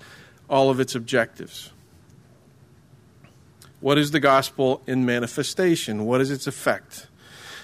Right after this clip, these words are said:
Acts one eight says, "But you shall receive power." There's the effect. "When the Holy Spirit has come upon you, and you shall be my witnesses both in Jerusalem and in Judea and Samaria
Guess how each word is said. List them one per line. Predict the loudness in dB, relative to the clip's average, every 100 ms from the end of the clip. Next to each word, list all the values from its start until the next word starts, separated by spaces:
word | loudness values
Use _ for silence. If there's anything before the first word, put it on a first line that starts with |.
| 0
Acts | 2 2 2
one | 4 4
eight | 2
says, | 2 2 2
"But | 2 0 2
you | 2 4
shall | 4 4 4
receive | 4 2 2 2 4 4 2 -4 -16 -18
power." | 0 4 4 2 -8 -20 -20 -20 -20 -20 -20 -20 _ -4
There's | -2 0
the | -4
effect. | -6 -4 -6 -8 -20 -20 _ -20 -20 -20 -20 -20 -20 -8
"When | 0 2
the | 4
Holy | 4 2
Spirit | 2 2 4
has | 2
come | 2 2
upon | 2 2 4 6
you, | 4 4
and | 4
you | 2
shall | 4 2
be | 4 4 4
my | 6 6
witnesses | 6 4 2 0 -2 0 0
both | 2 2 2
in | -2
Jerusalem | -2 0 2 2 4 4 2 -4 -14 -20 -20 -20 -4
and | 0
in | 0
Judea | 0 0 4 4 4 2 0
and | -8 -8
Samaria | -4 0 4 6 4